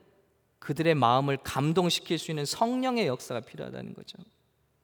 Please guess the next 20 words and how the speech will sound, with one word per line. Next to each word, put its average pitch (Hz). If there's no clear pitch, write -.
혹 -
우리가 226
손을 254
내민다 202
할지라도, 180
우리가 170
찾아간다 202
할지라도 151
그 -
마음 147
가운데 147
정말 151
야곱의 147
형님 156
에서의 147
마음을 151
움직인 156
하나님의 180
감동이 170
없다면, 139